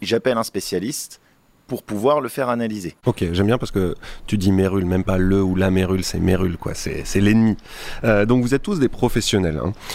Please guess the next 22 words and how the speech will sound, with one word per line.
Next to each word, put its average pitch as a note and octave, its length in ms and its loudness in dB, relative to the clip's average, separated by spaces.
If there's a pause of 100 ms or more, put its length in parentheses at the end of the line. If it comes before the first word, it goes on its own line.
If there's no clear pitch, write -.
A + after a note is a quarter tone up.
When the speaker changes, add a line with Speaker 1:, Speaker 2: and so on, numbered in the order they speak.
(120)
Speaker 2:
Tous A#2 120 2
des G#2 100 2
professionnels F#2+ 600 0
qu'on G2 180 -2
a F2 80 0
fait F#2+ 160 -2
venir G2 180 2
parce - 180 -8
qu'on - 120 -6
connaît, G#2+ 480 2
euh, F2+ 120 -4
la E2+ 120 -2
qualité F#2+ 260 -2
de E2+ 60 0
votre F2 180 -2
travail, F#2+ 340 0
on F2+ 100 -2
sait G#2 200 -2
que F#2 320 0
vous F2+ 160 -2
êtes - 220 -2
expert G#2 560 0